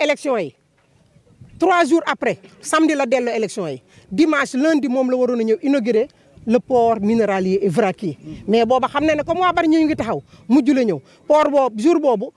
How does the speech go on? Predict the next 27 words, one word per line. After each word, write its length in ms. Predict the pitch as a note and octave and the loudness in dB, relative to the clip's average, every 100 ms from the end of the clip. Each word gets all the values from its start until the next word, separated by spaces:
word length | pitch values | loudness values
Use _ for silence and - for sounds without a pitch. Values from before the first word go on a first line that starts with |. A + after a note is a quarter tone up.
| _ - | _ -6
bateau 240 | B3+ D4 | -4 -2
jëkk 240 | G#3 C#4+ D4+ | -4 -4 -4
na 80 | C4+ | -4
fi 120 | B3+ | -6
teer, 340 | - B3+ A#3 G#3+ | -2 0 0 -2
wàcce 320 | F#3 G3+ - | -6 -6 -4
marchandise 540 | G#3+ G#3+ C4+ B3 C4+ A3 | -6 -2 0 2 2 0
am. 80 | F3 _ - | -4 _ -6
Ba 100 | B3 | -2
tey 220 | C#4 B3+ | -2 -2
fii 160 | C#4+ C#4 | -2 -2
ñuy 100 | C4+ | -2
waxante 300 | G#3+ A3+ G3+ | -4 -4 -4
ak 60 | |
yéen, 220 | F#3+ E3+ - - - - | -4 -6 -8 -18 -20 -4
po-, 160 | - - | -4 -2
euh, 120 | A3 G#3+ | -4 -4
ma-, 500 | A3 G#3 G3 F#3+ F#3+ | -4 -4 -2 -2 -2
bateau 260 | A#3+ A3+ - - G#3 - | -2 -2 -6 -12 -8 -4
egsiwaatu 480 | A3+ B3+ G3 D#3+ F#3+ | -2 0 -2 -4 -10
si. 160 | C#3+ - - | -16 -18 -6
Bon, 320 | G#3 D#4 D#4+ B3+ | 0 0 0 -4
mooy 280 | B3 C4 E4+ - - - - | -2 0 -2 -6 -20 -20 -6
yi 220 | A3 E4+ - - - - | 0 0 -2 -20 -20 -18
gëlëmal 540 | C#4 D#4 G4+ F#4+ F#4 E4 | -2 2 4 4 4 4
nit 160 | D4 | 4
yi 120 | C4 | 0